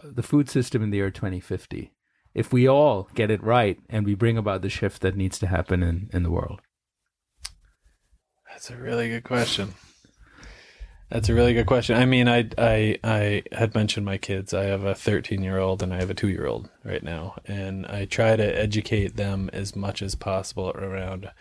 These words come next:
Speaker 2: the connection between food and health and the connection between how food is grown and produced. And, and, you know, telling them the truth about our food system is,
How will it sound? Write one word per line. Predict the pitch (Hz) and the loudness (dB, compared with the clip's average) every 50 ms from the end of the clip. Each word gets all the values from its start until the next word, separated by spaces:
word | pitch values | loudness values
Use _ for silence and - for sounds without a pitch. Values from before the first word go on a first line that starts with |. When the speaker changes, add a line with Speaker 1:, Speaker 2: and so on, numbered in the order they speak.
| - - - - - - - - - | -20 -20 -20 -20 -20 -20 -18 -8 -2
Speaker 2:
the | - 120 | 0 0
connection | - - 117 117 117 117 - - - 107 101 | 2 4 4 4 4 2 0 0 0 0 0
between | 98 98 - - 101 95 95 95 | 0 0 0 0 2 2 2 0
food | - 101 95 98 | 0 -2 0 0
and | 92 92 | -2 -2
health | - 98 95 92 90 92 - - | -2 -2 -2 -2 -4 -6 -6 -8
and | - 92 92 92 | -6 -4 -4 -4
the | 92 92 | -4 -2
connection | - - 92 92 90 - - 92 | -2 -2 -2 -2 -4 -4 -6 -4
between | 92 92 - - 92 90 92 | -4 -4 -4 -4 -4 -4 -4
how | - 98 92 | -4 -4 -4
food | 90 - - 90 92 | -4 -4 -4 -4 -4
is | 87 92 | -4 -4
grown | - - 90 85 87 90 | -4 -4 -4 -4 -2 -4
and | 90 95 - | -6 -6 -8
produced. | - - - 92 101 110 - - - - | -8 -6 -4 -4 -4 -4 -4 -8 -10 -12
And, | - - 107 101 98 95 92 92 87 - - - - - - - - - - - _ _ _ - | -12 -10 -8 -6 -6 -6 -6 -6 -8 -10 -14 -20 -20 -20 -20 -20 -20 -20 -20 -20 _ _ _ 0
and, | 110 107 104 101 98 95 92 - - - | 2 2 4 2 2 0 -2 -4 -6 -4
you | - 113 | -2 -2
know, | 101 98 95 92 92 92 - _ _ _ _ _ _ _ - - | -2 -2 -2 -4 -6 -8 -10 _ _ _ _ _ _ _ -20 -4
telling | - - 113 110 110 | 0 2 2 2 2
them | 104 98 95 | 2 0 -2
the | 98 | -2
truth | 98 - 107 104 104 | -2 -2 -2 -2 -2
about | - 101 113 107 104 - - _ | -2 -2 -2 -2 -2 -4 -6 _
our | - 107 107 - | -4 -4 -4 -2
food | - 110 113 113 | -2 -4 -4 0
system | - 131 120 - - 127 135 156 151 - | -2 -2 -2 -2 -4 -4 -4 -4 -6 -6
is, | - 101 101 98 92 95 - - | -6 -4 -4 -4 -4 -6 -8 -10